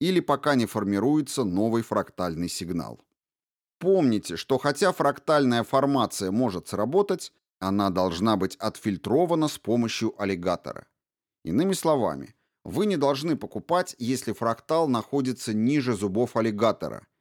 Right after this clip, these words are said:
и не должны продавать, если фрактал находится выше зубов аллигатора. По определению сигнал прорыва означает прорыв откуда-то,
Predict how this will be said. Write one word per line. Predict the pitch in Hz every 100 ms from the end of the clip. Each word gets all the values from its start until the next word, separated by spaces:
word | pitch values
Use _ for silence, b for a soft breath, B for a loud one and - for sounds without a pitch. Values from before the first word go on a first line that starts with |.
| _ _ -
и | 98
не | 110
должны | 110 117 123 135
продавать, | 156 160 202 151 135 - -
если | 104 113 101
фрактал | - 95 - - 139 160
находится | 120 85 - 107 131 131 135 -
выше | 92 98 104 - 87 - -
зубов | 80 78 85 - -
аллигатора. | 107 92 80 - - - _ _ _ _ _ _ _ _ _ -
По | 135
определению | 147 160 151 165 202 214 156 117
сигнал | - 139 139 160 131
прорыва | 101 127 135 185 190 117
означает | - 113 107 123 - 143 131 -
прорыв | 117 120 151 170 -
откуда-то, | 139 - - 190 113 - 71 -